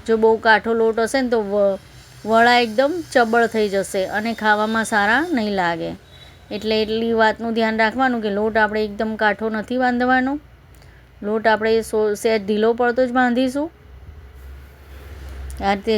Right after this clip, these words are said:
જો, આ રીતે મસળીને એકદમ લોટને બાંધી દેવાનો છે, જેથી મસાલા સરસ લોટમાં મિક્સ થઈ જાય.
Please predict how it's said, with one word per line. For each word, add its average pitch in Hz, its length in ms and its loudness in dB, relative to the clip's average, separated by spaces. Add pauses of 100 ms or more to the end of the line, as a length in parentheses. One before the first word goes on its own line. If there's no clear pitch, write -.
જો, 220 60 0 (120)
આ 202 80 4
રીતે 202 240 -2
મસળીને 233 480 0
એકદમ 202 260 -4 (140)
લોટને 208 400 -4
બાંધી 208 280 0
દેવાનો 247 380 2 (100)
છે, 277 120 0 (2500)
જેથી 202 280 0
મસાલા 214 440 2
સરસ 214 360 0
લોટમાં 226 480 0
મિક્સ 208 260 -6
થઈ 190 240 -2
જાય. 156 180 -4